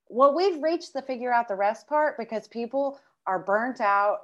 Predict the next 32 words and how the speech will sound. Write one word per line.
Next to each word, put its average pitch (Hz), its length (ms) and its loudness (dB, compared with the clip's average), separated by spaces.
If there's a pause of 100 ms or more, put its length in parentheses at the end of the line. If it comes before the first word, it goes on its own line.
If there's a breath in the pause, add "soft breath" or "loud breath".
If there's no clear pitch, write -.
and 196 300 -8
a 214 60 -6
lot 277 220 0
of 480 80 -10
people 370 220 -2
are 262 100 -2
getting 247 200 -4
out 262 120 -4
of 247 80 -8
business. 240 400 -6
Like, 208 200 0
I've 226 260 0
seen 359 240 -4
people 226 320 -6
just 196 240 -8
say, 180 260 0
you 185 60 -6
know, 185 80 -2
"I 190 140 0
don't 208 100 -4
even 170 140 -6
want 165 180 -2
it 139 140 -8
anymore. 135 440 -10
Like, 165 280 -6
forget 190 360 2
it. 254 300 -2
I'm 180 160 -4
just 185 180 -8
gonna 175 160 -4
walk 170 520 2
away." 165 420 0